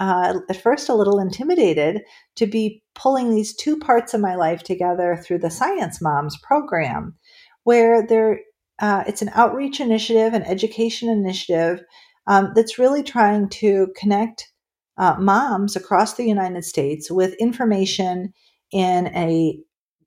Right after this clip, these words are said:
reliable, uh, accessible,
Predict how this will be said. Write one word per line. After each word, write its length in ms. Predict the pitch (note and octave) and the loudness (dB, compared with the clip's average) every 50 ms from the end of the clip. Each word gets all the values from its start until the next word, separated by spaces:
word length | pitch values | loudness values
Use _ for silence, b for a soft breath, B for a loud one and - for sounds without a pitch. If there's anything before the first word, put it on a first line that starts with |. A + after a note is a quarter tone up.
| _ _ G3 F3+ F3 _ _ | _ _ _ -20 -20 _ _
reliable, 1120 | F3+ F3+ F3 E3 D#3 D3 D3+ E3+ F#3+ G3+ A3 G#3+ B3 B3+ B3+ B3+ B3+ B3+ B3+ B3+ B3+ B3+ _ _ _ _ _ _ _ _ _ _ _ _ - | -4 -2 0 2 2 2 0 0 0 0 0 2 2 2 4 4 4 4 2 0 -4 -8 _ _ _ _ _ _ _ _ _ _ _ _ -4
uh, 360 | F3 E3 D#3 D3+ D3+ D3+ C#3+ - | -2 0 0 0 0 -2 -4 -6
accessible, 1120 | F#3 - - - A3 A3 A3 - A#3 A3 A#3 A3+ A3+ A3 A3 A3 G#3+ G#3+ G#3+ G#3 G#3+ B | -10 -10 0 2 2 2 2 -2 -6 -2 2 2 4 4 4 4 4 2 2 0 -2 B